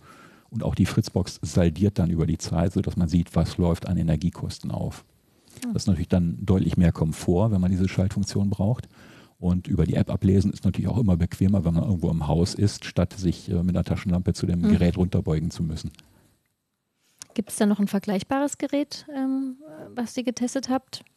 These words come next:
Speaker 1: I-, ja, es wäre hier eins, ähm, von der Firma Konrad.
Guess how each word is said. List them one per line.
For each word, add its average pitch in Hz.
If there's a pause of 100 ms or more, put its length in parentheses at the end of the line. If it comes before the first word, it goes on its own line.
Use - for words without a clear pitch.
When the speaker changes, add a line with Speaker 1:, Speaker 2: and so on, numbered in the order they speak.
(420)
Speaker 1:
I-, 85
ja, 101
es 104
wäre 95
hier 92
eins, 107
ähm, - (100)
von -
der 80
Firma 82
Konrad. 101